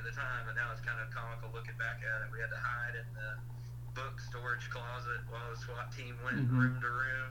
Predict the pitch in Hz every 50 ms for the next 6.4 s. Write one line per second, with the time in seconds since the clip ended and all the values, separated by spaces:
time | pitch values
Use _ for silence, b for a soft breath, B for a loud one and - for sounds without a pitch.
0 | - - 127 127 123 123 123 120 - - - - - 123 - - 123 123 - -
1 | - - - - - - - - - - - - - - - - - - - -
2 | - - - 135 131 139 143 135 127 127 180 170 147 123 - B B B B B
3 | B B B B B B B - - - - 151 165 160 131 127 123 120 120 -
4 | - - - 139 143 147 147 147 143 143 143 139 - - 160 156 156 151 151 147
5 | 147 147 - - - - - - - - - - - - - - - - - -
6 | 170 175 180 185 180 175 - -